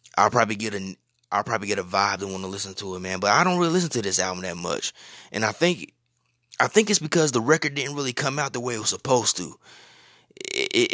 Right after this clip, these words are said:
it just feels very unfinished. And that's because it didn't come out how it was supposed to. They recorded, I think the original album had over twenty tracks, if I'm not mistaken, or close to it.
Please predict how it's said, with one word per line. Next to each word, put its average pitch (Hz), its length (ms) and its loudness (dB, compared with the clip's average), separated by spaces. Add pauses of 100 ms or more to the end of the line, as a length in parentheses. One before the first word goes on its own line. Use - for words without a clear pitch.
it 160 60 4
just 170 240 8
feels 160 300 4
very 135 320 0
unfinished. 113 720 -4
And 104 160 -2
that's 147 140 4
because 135 600 0 (300)
it 107 140 -6
didn't 123 240 -4
come 120 220 -2
out 120 280 0
how 113 300 4
it 107 40 -2
was 104 140 -4
supposed 135 400 -2
to. 92 260 -10 (640)
They 117 200 4
recorded, 165 520 4 (460)
I - 80 2
think 196 180 4
the 151 120 6
original 143 440 4
album 131 300 4
had 113 400 -2 (160)
over 104 220 -6
twenty 135 340 -2
tracks, - 560 -2 (480)
if 92 100 -8
I'm 104 140 -2
not 95 140 -2
mistaken, 90 500 0 (260)
or - 60 -12
close 117 380 4
to 90 240 -6
it. - 100 -16